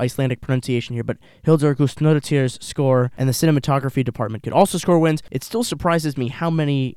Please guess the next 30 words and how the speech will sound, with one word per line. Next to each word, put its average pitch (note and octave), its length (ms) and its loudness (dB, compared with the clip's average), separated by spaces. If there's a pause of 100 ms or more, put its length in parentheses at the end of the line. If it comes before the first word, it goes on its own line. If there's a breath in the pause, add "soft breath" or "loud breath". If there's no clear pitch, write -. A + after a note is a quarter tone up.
awards B2 360 2
this A#2+ 140 -4
film B2+ 240 -2
ended G#2+ 160 -6
up - 140 -6
getting. F#2 260 -4
I A2+ 60 -4
think - 400 -4
critics D3+ 340 -2
were C#3 140 0
originally F3+ 320 0
mixed E3+ 300 -2
on D#3+ 140 2
it, D#3 140 -4
but C3+ 100 0
I A#2+ 80 0
feel D3 200 -2
like C3+ 140 -2
it's B2+ 100 -6
come A#2+ 160 -6
to A#2 60 -4
grow B2 260 0
on A#2+ 100 0
them, A2+ 240 -2
even B3 340 -4
because D3+ 240 0
it's A2+ 100 -10
controversial B2+ 800 -4
and A#2+ 140 -2
it's - 180 -6